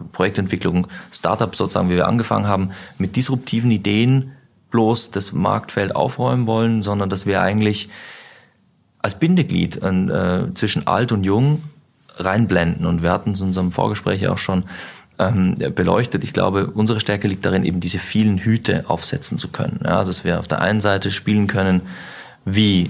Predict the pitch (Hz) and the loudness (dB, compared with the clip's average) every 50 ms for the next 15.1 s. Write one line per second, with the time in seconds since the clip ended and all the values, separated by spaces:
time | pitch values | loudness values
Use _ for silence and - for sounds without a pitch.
0 | - - - - - - - - 90 85 95 95 117 147 147 139 92 101 101 98 | -4 -6 -6 -4 -4 -2 0 -2 -2 0 2 2 2 2 2 2 0 0 0 0
1 | 95 87 90 87 85 90 85 98 101 120 123 123 107 101 90 90 - - 127 - | 0 0 0 0 0 -2 -2 0 2 2 2 2 2 0 2 2 2 0 2 2
2 | 131 123 120 107 - - - - - - - - - 87 90 - 85 85 - 117 | 2 2 2 2 0 -2 -4 -4 -4 -6 -6 -4 -4 -4 -2 0 0 0 0 0
3 | - - 104 98 92 90 90 85 - - 85 82 - - 101 113 143 147 - - | 0 0 0 2 2 0 0 -2 -2 -4 -4 -2 0 0 0 0 0 -2 -4 -8
4 | - - - 92 101 120 127 - - 95 - 95 95 95 - - - - - - | -12 -6 -2 0 2 2 2 0 0 0 0 0 0 -2 -4 -10 -14 -14 -14 -14
5 | - - - - - 98 95 95 95 92 - 101 101 101 101 95 90 - 92 90 | -14 -16 -4 -2 -2 0 2 2 2 2 2 0 2 2 2 2 2 0 0 0
6 | 92 87 87 85 85 - - - - - - - - - - - - - - - | 2 0 0 0 -2 -4 -6 -6 -8 -8 -8 -6 -6 -4 -4 -2 -2 -4 -2 0
7 | 98 113 127 127 117 117 - - - 85 85 90 - - - - - 87 87 87 | 2 4 4 4 4 2 0 -2 -4 -2 -2 -2 -2 -4 -4 -4 -2 -2 -2 -2
8 | 90 80 82 78 76 80 - - - - - - - 90 87 82 82 85 95 107 | -2 -2 0 0 0 -2 -2 -4 -2 -2 -2 -2 -2 -2 0 2 2 2 2 2
9 | 107 101 98 - - - - - - - - _ _ _ - - 92 92 92 104 | 0 0 -2 -4 -8 -16 -20 -20 -20 -20 -20 _ _ _ -4 0 2 2 2 2
10 | 101 101 104 104 117 123 - 117 107 110 110 107 107 101 104 101 - - 101 110 | 0 0 0 0 0 0 0 0 2 2 2 2 0 -2 -2 -2 -2 0 0 0
11 | - - - - - _ _ _ _ _ _ _ _ _ _ - - - 110 - | -2 -4 -12 -20 -20 _ _ _ _ _ _ _ _ _ _ -8 -4 -2 -2 0
12 | 113 98 101 123 135 - 117 117 107 104 104 101 104 107 - 113 139 143 - 156 | 0 0 2 2 2 2 2 0 2 2 0 0 0 0 0 0 -2 0 0 0
13 | - - - - - - 90 85 - - - 87 - - 90 85 85 85 90 104 | 2 2 2 0 0 -2 -4 -4 -2 -4 -4 -4 -4 -2 -2 0 0 2 2 2
14 | 113 117 110 101 92 90 90 87 87 117 147 151 135 98 90 87 - - - 104 | 2 0 0 0 0 0 0 2 2 4 4 4 4 4 2 0 0 0 0 0
15 | 104 | -2